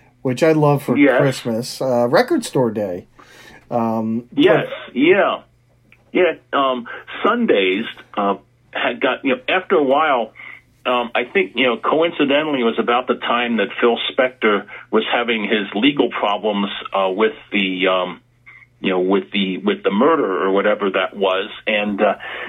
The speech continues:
Speaker 2: the rights to his music passed from um, Abco Records to, um, uh, who did I, it was, like, E M I Music Publishing or something, and
Speaker 1: Yes.
Speaker 2: it ended up on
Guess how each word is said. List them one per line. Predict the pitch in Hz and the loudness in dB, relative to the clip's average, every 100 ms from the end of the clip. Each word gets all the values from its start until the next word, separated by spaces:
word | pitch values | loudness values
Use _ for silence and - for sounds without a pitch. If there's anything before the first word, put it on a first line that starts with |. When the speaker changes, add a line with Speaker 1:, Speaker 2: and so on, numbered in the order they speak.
| - _ - - | -14 _ -6 0
Speaker 2:
the | 110 | 2
rights | 113 143 165 - - - | 4 4 2 -6 -10 2
to | 151 | 4
his | 131 117 | 4 2
music | 107 123 143 117 - | 2 2 2 0 -4
passed | - 123 120 117 - - | -4 -2 -2 -6 -8 -4
from | - 113 104 101 98 95 - _ _ _ _ - | 0 0 0 -2 -4 -6 -10 _ _ _ _ -6
um, | - - - - - | -2 -2 -2 -6 -6
Abco | - 143 147 - 123 101 | -4 -2 -2 0 0 2
Records | 117 139 - 98 95 - - - | 0 0 0 0 0 -2 -2 0
to, | 120 110 104 95 - - - - _ - | 2 4 2 0 -4 -12 -14 -18 _ -4
um, | - - - - - - | -2 -2 -6 -12 -16 -8
uh, | - - - | -4 -2 2
who | - | 4
did | 127 | 4
I, | 107 98 95 | 2 -2 -2
it | 107 | 0
was, | 104 101 - | 0 -2 -4
like, | 104 98 - _ _ _ _ _ | -4 -6 -16 _ _ _ _ _
E | 156 180 | -2 0
M | 160 143 | 2 0
I | 131 | 0
Music | 127 127 139 120 - | 2 2 2 0 -2
Publishing | - 117 131 - 110 | -2 0 -2 -2 -2
or | 101 - | -2 -2
something, | 110 101 107 | -4 -2 0
and | - | 4
Speaker 1:
Yes. | 151 143 | 6 4
Speaker 2:
it | 120 | 2
ended | 123 113 | 0 0
up | 113 | 0
on | 107 98 98 | -2 -4 -6